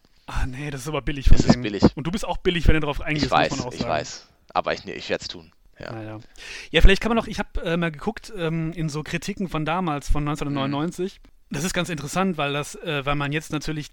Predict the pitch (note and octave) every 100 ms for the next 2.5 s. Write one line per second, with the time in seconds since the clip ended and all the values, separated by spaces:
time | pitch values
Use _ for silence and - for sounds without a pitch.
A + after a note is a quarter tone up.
0 | - E3 C#3+ C3 C3+ C3 D#3+ - D#3+ -
1 | C3+ C#3 C3+ - C#3+ E3+ D#3 C#3+ - A#3+
2 | A#3 F3 - E3